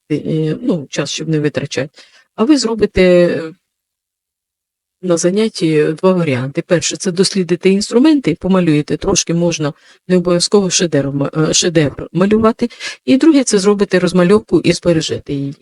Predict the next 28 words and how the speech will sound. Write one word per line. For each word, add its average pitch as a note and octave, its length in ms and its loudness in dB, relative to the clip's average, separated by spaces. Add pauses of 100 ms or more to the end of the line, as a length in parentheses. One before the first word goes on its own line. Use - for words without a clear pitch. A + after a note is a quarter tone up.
(400)
Ну, C4 60 2
звичайно, A3 440 2
обидва, E3+ 480 0 (220)
м, D3+ 640 -8 (100)
докум-, F#3+ 320 -4
аркуші G#3 420 -2
треба F3 240 2
буде E3 240 0
зберегти. D#3+ 680 -4 (120)
Файл, G3 460 0
зберегти E3+ 580 0
як. D3+ 600 -4 (800)
Е, D#3+ 360 -6 (240)
тепер E3 400 0
я D#3 300 0
створила D#3 480 2
папочку - 500 -2
один, A#3 260 2
два, G#3+ 160 0
три, G#3+ 240 0
і F#3 220 2
отут F#3 340 0
ми, F3 260 2 (640)
е, D3 100 -2 (840)
з - 140 -10
тим D#3+ 140 0
H - 200 -4
P, B3 260 -2